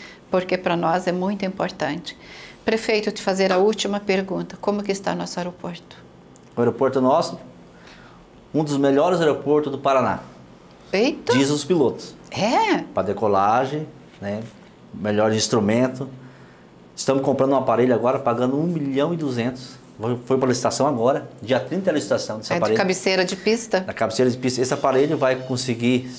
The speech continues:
Speaker 2: pode tá chovendo, o jeito que tiver, não pra avião pequeno, mas um avião grande pode pousar em Moarama.
Speaker 1: Hum.
Speaker 2: Entendeu?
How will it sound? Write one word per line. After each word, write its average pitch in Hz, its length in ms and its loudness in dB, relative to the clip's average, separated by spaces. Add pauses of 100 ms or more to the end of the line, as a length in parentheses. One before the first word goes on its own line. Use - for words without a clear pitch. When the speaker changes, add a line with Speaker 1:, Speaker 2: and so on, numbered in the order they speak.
(180)
Speaker 2:
pode 135 240 2
tá 110 420 2
chovendo, 143 520 2
o 117 140 -4
jeito 156 200 0
que - 60 -12
tiver, 135 440 0 (480)
não 170 220 2
pra 165 240 0
avião 151 200 2
pequeno, 123 300 -2
mas 107 160 4
um 120 220 2
avião 127 260 4
grande 127 260 2
pode 139 260 0
pousar 131 260 2
em 131 40 2
Moarama. 120 380 2 (540)
Speaker 1:
Hum. 226 560 -4 (260)
Speaker 2:
Entendeu? 104 380 0